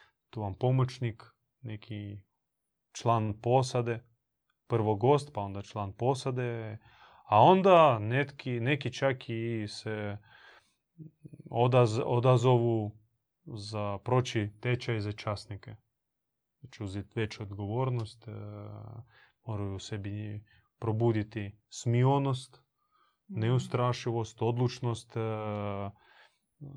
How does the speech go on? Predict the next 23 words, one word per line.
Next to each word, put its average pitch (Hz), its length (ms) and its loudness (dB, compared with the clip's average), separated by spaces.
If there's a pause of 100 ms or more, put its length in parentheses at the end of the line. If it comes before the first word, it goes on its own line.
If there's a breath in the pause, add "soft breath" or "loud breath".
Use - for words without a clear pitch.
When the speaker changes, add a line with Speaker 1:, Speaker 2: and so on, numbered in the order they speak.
(460)
Speaker 1:
spremnost, 120 640 2
e, 120 40 0 (800)
voditi. 113 580 6 (400)
Ne 113 260 -6
samo 139 760 -2
pomagati, 123 640 2
nego 104 500 -8
i 113 120 -6
ne 120 120 0
samo 117 340 -2
biti 123 440 2
među 101 320 -6
onima 101 380 -6
koji 101 300 -10 (460 soft breath)
su - 220 -8
u 110 60 0
arci, 120 300 -4
nego 104 240 -6
čak 110 340 -10
i 120 60 -6
voditi, 104 500 -2
preuzimati 107 680 -8
odgovornost 101 680 -10